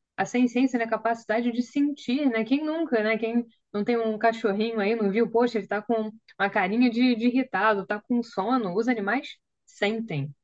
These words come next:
Os animais têm percepções, né? E isso é cientificamente comprovado,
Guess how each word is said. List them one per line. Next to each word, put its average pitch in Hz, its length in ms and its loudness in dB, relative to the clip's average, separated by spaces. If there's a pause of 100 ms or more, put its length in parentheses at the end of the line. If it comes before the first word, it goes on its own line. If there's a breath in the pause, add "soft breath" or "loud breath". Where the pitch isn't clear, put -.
(340)
Os 185 140 -4
animais 190 440 -2
têm 233 220 -2
percepções, 175 1080 -6
né? 196 320 -8 (260)
E 240 140 -2
isso 240 140 0
é 269 40 0
cientificamente 254 720 0
comprovado, 170 800 -4